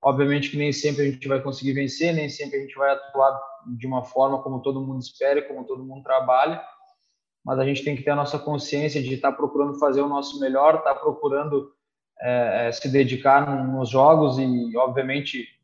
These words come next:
é, buscar resultados positivos. A gente vem, é, tendo oscilações, a gente não tem hoje uma, uma equipe titular definida, então isso são coisas que às vezes influenciam na, nas atuações, a gente tá dando oportunidade pra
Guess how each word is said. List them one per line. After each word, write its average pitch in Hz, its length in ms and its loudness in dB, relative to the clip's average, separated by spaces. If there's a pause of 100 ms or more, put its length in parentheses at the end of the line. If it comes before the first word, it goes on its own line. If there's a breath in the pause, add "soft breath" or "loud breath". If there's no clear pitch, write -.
(100)
é, 117 100 -10
buscar 127 340 0
resultados 131 480 2
positivos. 156 760 0 (480)
A 123 60 -6
gente 127 180 -4
vem, 139 640 0
é, 120 220 2
tendo 135 260 -4
oscilações, 135 680 2
a 147 40 2
gente 135 240 -4
não 131 220 -2
tem 139 260 -2
hoje 139 180 -2
uma, 131 300 -4
uma 127 240 -6
equipe - 260 -18
titular 131 320 2
definida, 139 480 -2
então 143 420 -2 (440)
isso 135 200 -4
são 143 220 -2
coisas 147 380 4
que 131 500 -2 (160)
às 120 220 0
vezes 139 260 2
influenciam 147 720 -4
na, 135 240 -6
nas 131 260 -6
atuações, 143 680 -2
a 156 40 -2
gente 139 160 -8
tá 139 80 0
dando 139 200 -2
oportunidade 135 680 0
pra 131 240 2